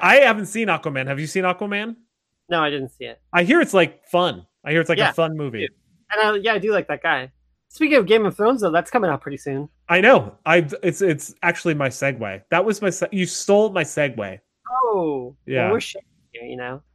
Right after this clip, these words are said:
Speaker 1: I telegraphed that so far away. I tell you, it was like, I might, I might as well just, like, I even just skipped it. It just, like, you know, Jason Momoa,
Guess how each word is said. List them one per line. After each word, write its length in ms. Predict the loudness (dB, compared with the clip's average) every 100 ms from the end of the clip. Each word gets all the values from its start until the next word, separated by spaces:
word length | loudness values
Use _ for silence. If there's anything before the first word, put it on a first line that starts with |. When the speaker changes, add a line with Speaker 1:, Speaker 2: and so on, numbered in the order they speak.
| _
Speaker 1:
I 100 | 0
telegraphed 560 | 4 6 6 8 4 4
that 180 | 0 2
so 180 | 0 2
far 460 | 4 4 4 2
away. 360 | 2 2 -2 -8 -8
I 100 | 0
tell 220 | 4 6
you, 60 | 4
it 40 |
was 100 | 4
like, 220 | 2 0 _ _ _
I 100 | 2
might, 160 | 4 4
I 60 | 4
might 180 | 4 4
as 80 | 4
well 80 | 2
just, 140 | 4
like, 160 | 0 0 0 0
I 60 |
even 180 | 0 0
just 200 | -4 -8
skipped 300 | -2 -2 0
it. 200 | -2 -4 -8
It 60 |
just, 180 | -8 -4
like, 180 | -2 -2
you 180 | 0 2
know, 160 | 2 4
Jason 300 | 4 4 2
Momoa, 440 | 6 8 8 8